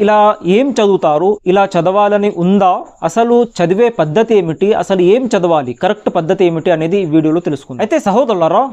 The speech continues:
ముందు అసలు ఏం చదువుతారంటే, ఇలా నుదుటిపై చేపెట్టి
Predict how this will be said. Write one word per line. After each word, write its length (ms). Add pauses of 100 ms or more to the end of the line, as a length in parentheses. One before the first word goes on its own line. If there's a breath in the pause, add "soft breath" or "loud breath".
(100)
ముందు 240
అసలు 200 (120)
ఏం 100 (160)
చదువుతారంటే, 600 (480 soft breath)
ఇలా 180 (120)
నుదుటిపై 500 (100)
చేపెట్టి 460